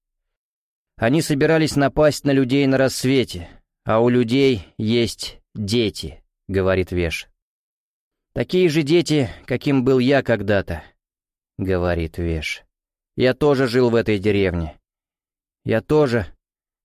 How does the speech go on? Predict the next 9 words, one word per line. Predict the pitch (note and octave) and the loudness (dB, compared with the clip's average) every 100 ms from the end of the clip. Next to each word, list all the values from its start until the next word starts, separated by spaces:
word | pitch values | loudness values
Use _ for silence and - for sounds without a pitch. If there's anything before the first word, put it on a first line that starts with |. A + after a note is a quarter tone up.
| _ _ _ | _ _ _
говорит. | - G2+ G2 F2+ F2+ F2 D#2+ - - _ _ _ _ _ _ | -8 -4 -2 0 -2 -2 -6 -14 -20 _ _ _ _ _ _
Говорит, | - G2 F#2+ F#2+ F#2+ A2 G2+ | -10 -4 -2 -2 0 -2 -2
говорит, | F#2 F2+ F#2 G2 G2 | -4 -2 -2 -2 -4
говорит. | F2+ F2 F#2 G2 - _ _ _ _ _ _ _ _ _ _ _ _ _ _ _ | -4 -4 -2 -4 -8 _ _ _ _ _ _ _ _ _ _ _ _ _ _ _
Веш | A2 D3 F#3+ - D3 | 0 2 2 -2 -4
говорит | C#3 C#3 C#3 E3 - | 0 2 2 0 -2
и | |
говорит. | A#2+ B2 A#2+ C3 G#2+ - - - _ _ _ _ _ | 0 2 2 2 -2 -6 -20 -20 _ _ _ _ _
Сивер | - - C#3 C#3+ C3+ | -10 -4 0 2 0